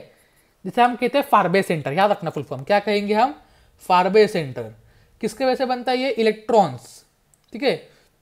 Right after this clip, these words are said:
इलेक्ट्रॉन्स की वजह से इलेक्ट्रॉन जो होते हैं वो जो डिफ्यूज हो जाते हैं, इलेक्ट्रॉन्स डिफ्यूज होकर इस जगह आते हैं, उसे हम कहते हैं फारबे सेंटर। इतना याद रखो,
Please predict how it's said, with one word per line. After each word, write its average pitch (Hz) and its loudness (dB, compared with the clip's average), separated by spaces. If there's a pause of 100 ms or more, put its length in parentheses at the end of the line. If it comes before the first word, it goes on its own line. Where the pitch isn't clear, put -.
(880)
इलेक्ट्रॉन्स 226 2
की 247 -6
वजह 226 4
से 254 -2
इलेक्ट्रॉन 220 0
जो 233 2
होते 226 2
हैं 247 2
वो 202 -4
जो 233 -4
डिफ्यूज 208 -2
हो 214 2
जाते 190 0
हैं, 269 0 (380)
इलेक्ट्रॉन्स 220 2
डिफ्यूज 220 -2
होकर 220 2
इस 226 0
जगह 208 2
आते 196 2
हैं, 226 2
उसे 220 -4
हम 214 -2
कहते 214 -4
हैं 233 -4
फारबे 190 0
सेंटर। 175 -6
इतना 214 -4
याद 185 2
रखो, 135 -8